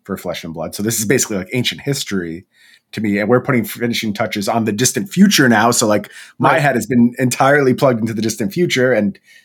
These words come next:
Speaker 1: this is now just being revealed. It, it's a real, uh, Teferi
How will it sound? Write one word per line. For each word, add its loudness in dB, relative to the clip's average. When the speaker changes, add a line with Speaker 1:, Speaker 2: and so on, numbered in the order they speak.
Speaker 1:
this 2
is -2
now 2
just -4
being -2
revealed. 0
It, -6
it's -10
a -4
real, 2
uh, -8
Teferi -2